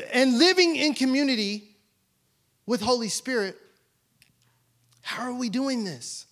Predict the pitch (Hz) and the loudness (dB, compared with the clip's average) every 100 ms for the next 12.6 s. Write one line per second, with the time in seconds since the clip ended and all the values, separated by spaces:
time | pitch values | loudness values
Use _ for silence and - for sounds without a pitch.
0 | _ _ _ _ _ _ 180 269 247 254 | _ _ _ _ _ _ -6 -4 -4 -4
1 | 233 254 226 208 175 - - _ _ _ | -2 -2 0 -2 -4 -8 -20 _ _ _
2 | _ _ _ _ _ _ _ _ _ _ | _ _ _ _ _ _ _ _ _ _
3 | _ _ _ _ _ _ _ _ _ - | _ _ _ _ _ _ _ _ _ -8
4 | 175 185 254 247 190 220 214 196 185 - | -4 -2 -4 -6 -8 -10 -8 -8 -8 -12
5 | - 196 175 214 208 165 220 185 147 185 | -10 -8 -6 -6 -6 -6 -4 -4 -4 -6
6 | 190 190 185 185 - 175 156 190 180 175 | -4 -4 -6 -8 -12 -10 -6 -6 -4 -6
7 | 170 156 165 123 - _ _ _ _ _ | -8 -6 -6 -8 -16 _ _ _ _ _
8 | _ _ _ _ _ _ _ _ _ _ | _ _ _ _ _ _ _ _ _ _
9 | _ _ _ _ _ _ _ _ _ _ | _ _ _ _ _ _ _ _ _ _
10 | _ _ _ _ _ _ _ _ _ _ | _ _ _ _ _ _ _ _ _ _
11 | _ _ _ _ _ _ _ - 202 175 | _ _ _ _ _ _ _ -8 -4 0
12 | 240 220 170 - - - | 0 0 -2 -6 -8 -14